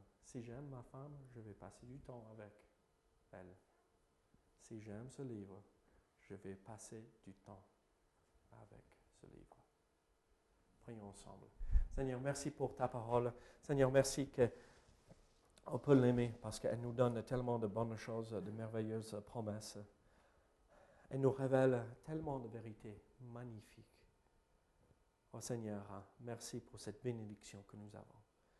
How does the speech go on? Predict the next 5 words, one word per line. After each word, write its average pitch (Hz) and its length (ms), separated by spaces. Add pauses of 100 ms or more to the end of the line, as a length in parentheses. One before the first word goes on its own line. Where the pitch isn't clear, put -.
(280)
Donne-nous, 143 500 (540)
euh, - 40 (520)
ce - 160
fort 160 400
désir 120 440